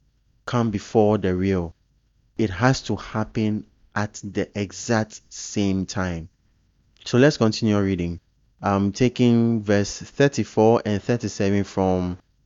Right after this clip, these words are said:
Mark chapter fifteen, and I read, because remember, the sun, um, the darkness came over from the sixth to the ninth hour. Let me continue. "So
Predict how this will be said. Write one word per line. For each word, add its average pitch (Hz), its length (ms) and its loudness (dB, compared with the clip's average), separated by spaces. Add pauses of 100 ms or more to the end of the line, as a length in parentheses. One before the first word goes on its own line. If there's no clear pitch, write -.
(140)
Mark 110 460 2
chapter 92 420 -4
fifteen, 90 800 -8
and 104 140 -2
I 101 100 2
read, 98 380 0 (720)
because 110 280 0
remember, 117 360 4
the 107 120 2
sun, 139 640 0
um, 92 680 -2 (420)
the 98 140 0
darkness 131 400 0
came 117 200 -2
over 104 240 0
from 95 260 -4
the 90 100 -2
sixth - 300 -6
to 101 100 -8
the 90 120 -4
ninth 92 340 -4
hour. 85 340 -6 (320)
Let 101 140 -4
me 95 60 -4
continue. 85 460 -8 (320)
"So - 180 -2